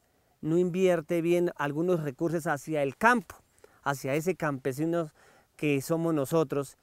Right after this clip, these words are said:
y se han olvidado todos, todos esos temas agropecuarios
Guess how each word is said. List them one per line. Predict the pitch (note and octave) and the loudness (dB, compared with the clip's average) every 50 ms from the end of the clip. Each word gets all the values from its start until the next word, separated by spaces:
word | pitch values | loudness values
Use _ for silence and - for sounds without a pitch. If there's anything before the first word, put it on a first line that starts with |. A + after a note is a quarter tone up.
| _ _ _ _ - | _ _ _ _ -2
y | F#3 D#3+ | -2 0
se | - F3+ F3+ | 2 4 4
han | F#3 G3 G#3 | 4 6 4
olvidado | G#3+ G#3 F#3 E3+ F3 F3 | 4 4 2 2 2 0
todos, | E3+ F#3+ F#3 F#3 F3+ E3 F3+ F#3 F#3 F#3 _ _ - - _ _ | 2 0 0 0 0 0 0 0 0 0 _ _ -20 -20 _ _
todos | - G#3 A3 A#3 A#3 A#3 A3 F3+ | 2 6 8 10 10 10 8 8
esos | G#3+ G#3+ F#3+ F#3 G#3 G#3 F3 - - _ _ _ _ _ | 6 6 6 6 2 2 2 0 -6 _ _ _ _ _
temas | - G3 F#3+ F#3+ F#3 F3+ E3 | 2 4 4 4 2 0 0
agropecuarios | E3+ D#3 C#3+ C#3+ C#3 C3 C#3+ C3 C#3 E3 E3+ E3+ E3+ F3 F3 E3 - | 0 0 0 0 0 0 -2 -2 2 2 4 4 4 2 0 -2 -4